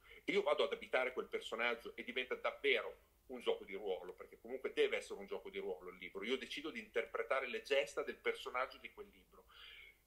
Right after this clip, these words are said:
Più il libro è contaminato, più il libro vive di situazioni diverse, più io mi identifico in quel personaggio. Allora, cito,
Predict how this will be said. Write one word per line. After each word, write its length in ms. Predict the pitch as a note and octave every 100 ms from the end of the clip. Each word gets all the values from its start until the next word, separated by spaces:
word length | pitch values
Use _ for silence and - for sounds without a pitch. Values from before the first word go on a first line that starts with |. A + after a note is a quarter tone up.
| _
Più 320 | F#3+ A#3+ G#3 -
il 160 | B2+
libro 420 | C#3 F#3 D#3 G2+ -
è 160 | B2+
contaminato, 800 | - A2 A2 G#2 G2 F2+ - -
più 200 | G#2 F#3+
il 60 | E3+
libro 260 | E3 E3 A#2+
vive 240 | C#3 C3+
di 80 | A2
situazioni 540 | - - A2+ - A2
diverse, 500 | G#2+ G2 - - -
più 220 | - G#3
io 180 | G3 G#3+
mi 80 | F3+
identifico 720 | D3 D3 - E3+ D#3+ G3 G3+
in 80 | F3+
quel 160 | D3
personaggio. 680 | - A#2+ - G2+ - - -
Allora, 260 | - B2 A2
cito, 640 | - F#3+ F#3+ - F#3+ F#3+